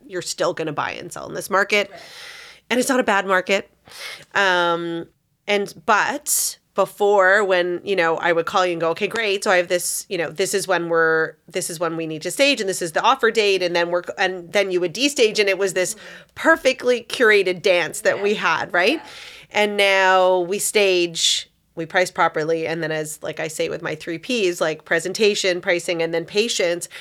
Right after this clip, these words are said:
Speaker 1: that
Speaker 2: Mm-hmm.
Speaker 1: patience is longer.
Speaker 2: Yeah.
Speaker 1: Um, and, you know, we're now destaging before we actually sell, right? So we're gonna utilize the pictures. But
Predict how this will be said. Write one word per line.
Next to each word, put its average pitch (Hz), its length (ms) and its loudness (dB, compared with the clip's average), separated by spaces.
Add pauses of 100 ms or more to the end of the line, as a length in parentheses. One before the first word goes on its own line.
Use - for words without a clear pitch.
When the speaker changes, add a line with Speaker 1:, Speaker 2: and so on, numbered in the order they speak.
(120)
Speaker 1:
that 214 180 2
Speaker 2:
Mm-hmm. 190 80 -12
Speaker 1:
patience 196 400 0
is 170 160 -2
longer. 165 720 2 (160)
Speaker 2:
Yeah. - 140 -16 (840)
Speaker 1:
Um, 170 680 4 (580)
and, 180 960 2
you 185 140 -4
know, 151 260 -2 (340)
we're 180 340 -2
now 170 280 2
destaging 170 840 -4
before 170 580 4
we 170 140 4
actually 156 340 0
sell, - 380 -6 (100)
right? 208 320 2
So 214 80 4
we're 190 140 2
gonna 185 160 2
utilize 190 640 4
the 170 60 -12
pictures. 160 440 -4
But 170 220 -2